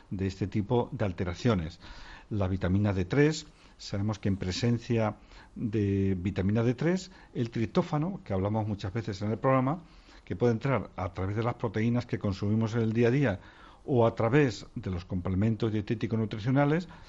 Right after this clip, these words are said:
se tiene que convertir en serotonina, y para que se convierta en serotonina tiene que estar presente la vitamina D tres.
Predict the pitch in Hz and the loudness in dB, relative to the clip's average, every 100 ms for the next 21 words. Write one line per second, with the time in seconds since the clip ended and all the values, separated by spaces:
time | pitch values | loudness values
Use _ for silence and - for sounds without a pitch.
0 | - - - - 110 117 160 165 143 139 | -20 -20 -12 -4 -2 0 -2 -2 -2 0
1 | 120 - 143 - - 120 104 120 101 113 | 0 2 -2 -2 -2 -2 -2 -2 -2 2
2 | 113 147 143 - - - - - 139 120 | 4 4 2 -4 -14 -20 -20 -6 -4 -2
3 | 127 113 - 104 104 - 92 104 160 131 | -2 -2 -4 -6 -6 -2 0 0 0 -2
4 | 87 - 117 120 120 127 143 139 - 131 | -4 -2 -2 0 2 2 0 -2 -4 -4
5 | - 113 127 120 - 110 90 - 127 120 | -4 -4 -2 -2 -2 -2 0 2 2 2
6 | 139 143 - - - 113 123 139 - 110 | 0 -2 -6 -20 -8 0 2 0 -2 -2
7 | 107 95 101 98 117 120 120 - 107 107 | 0 0 0 2 4 2 0 -2 0 0
8 | 95 92 82 - | 0 -4 -6 -8